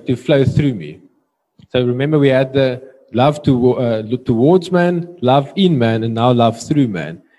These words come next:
And you get to that point when you realize that you are now one with Christ. Guys, Christ loves every person that he sees. Every, you will, uh, I saw this on Facebook or something where somebody said, "You will never look a person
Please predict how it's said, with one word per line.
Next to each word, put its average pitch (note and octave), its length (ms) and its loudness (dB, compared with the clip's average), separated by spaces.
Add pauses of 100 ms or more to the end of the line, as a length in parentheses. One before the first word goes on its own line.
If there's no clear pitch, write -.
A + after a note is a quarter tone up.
(140)
And A#2+ 140 -2
you A#2+ 80 0
get D3 300 -2
to D#3 120 4
that C3+ 320 2
point A2+ 340 -4 (100)
when A#2 120 -2
you A2+ 100 0 (100)
realize C3 260 2
that G#2+ 160 -2
you A#2 160 2
are A#2 80 2
now A2+ 140 2 (100)
one A2+ 80 -2
with A2 200 0
Christ. F#2 380 -6 (580)
Guys, D#3 220 0
Christ F#3+ 460 0
loves D#3+ 220 2
every E3+ 260 0 (160)
person D#3 340 2
that A#2 140 0
he A#2 100 0
sees. F#2 420 -8 (840)
Every, E3+ 280 2 (140)
you C#3 260 2
will, E3+ 120 2 (160)
uh, B2+ 220 -10 (180)
I - 0 -
saw D#3 220 2
this D3 180 2
on C#3+ 100 -4
Facebook D3+ 460 -2
or A2+ 60 -4
something G#2 400 -6
where G2+ 220 -4 (440)
somebody C3+ 260 2
said, B2+ 320 0 (960)
"You C3 180 2
will D#3+ 140 4 (140)
never E3+ 280 2 (120)
look D3 140 2
a D#3 60 0
person D3 420 0